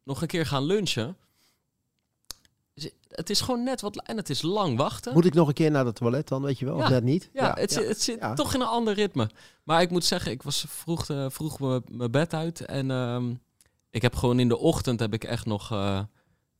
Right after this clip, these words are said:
Speaker 1: ik ben met Jochem, mijn huisgenoot, ben ik The Wire aan het herkijken. Dus we zitten ergens einde seizoen twee. Hebben we tien, tien jaar geleden al eens gekeken, maar het blijft een topserie.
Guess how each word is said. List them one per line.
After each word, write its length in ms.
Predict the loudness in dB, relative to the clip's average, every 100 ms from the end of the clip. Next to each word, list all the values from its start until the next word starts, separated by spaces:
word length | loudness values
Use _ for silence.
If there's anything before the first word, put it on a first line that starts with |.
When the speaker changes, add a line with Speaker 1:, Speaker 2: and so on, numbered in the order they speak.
| _
Speaker 1:
ik 140 | -20 -4
ben 200 | 0 0
met 160 | 0
Jochem, 360 | 2 2 2 0
mijn 120 | 0
huisgenoot, 440 | 0 0 -2 -4
ben 160 | -2 -2
ik 80 | 0
The 140 | 2
Wire 340 | 4 4 2 2
aan 100 | 0
het 120 | -2
herkijken. 720 | -2 -2 -2 -4 -4 -6 -8 -16
Dus 100 | -16
we 60 | -8
zitten 300 | -6 -6 -4
ergens 260 | -4 -2 -2
einde 280 | 2 2 2
seizoen 360 | 0 0 0
twee. 420 | 0 0 0 0 -6 _ _
Hebben 200 | _ -2
we 60 | 0
tien, 260 | 2 0 -4
tien 140 | 0
jaar 160 | 2 2
geleden 300 | 2 0 2
al 60 | 0
eens 140 | -2
gekeken, 420 | -4 -6 -6 -4
maar 120 | -6
het 180 | -6 -8 -20 _
blijft 260 | -6 -4 -4
een 80 |
topserie. 600 | -6 -4 -2 -4 -4 -6